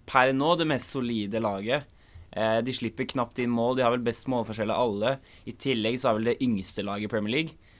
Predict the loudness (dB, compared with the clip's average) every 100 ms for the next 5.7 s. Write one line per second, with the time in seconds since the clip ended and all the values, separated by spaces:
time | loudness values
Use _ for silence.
0 | -20 -6 2 4 4 4 2 0 -4 -4
1 | -2 0 0 2 2 2 2 2 0 -2
2 | -6 0 2 4 0 -4 -16 -2 6 8
3 | 8 4 2 2 2 0 -4 -2 0 2
4 | 2 2 0 -2 -4 -4 -4 -4 -2 0
5 | 2 2 0 -2 0 2 2